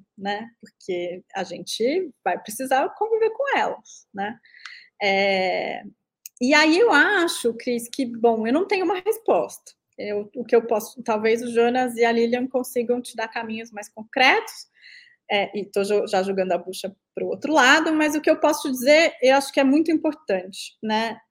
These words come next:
É... esses valores não vão desaparecer do dia pro outro.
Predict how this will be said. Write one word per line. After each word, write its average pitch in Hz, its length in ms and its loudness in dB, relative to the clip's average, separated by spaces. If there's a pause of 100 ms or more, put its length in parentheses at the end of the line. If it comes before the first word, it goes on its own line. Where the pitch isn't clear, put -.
É... 208 560 0 (1000)
esses 349 300 6
valores 302 420 4
não 339 280 2
vão 320 160 0
desaparecer 311 760 -4 (560)
do 208 140 -6
dia 202 160 -6
pro 202 240 -10
outro. - 340 -16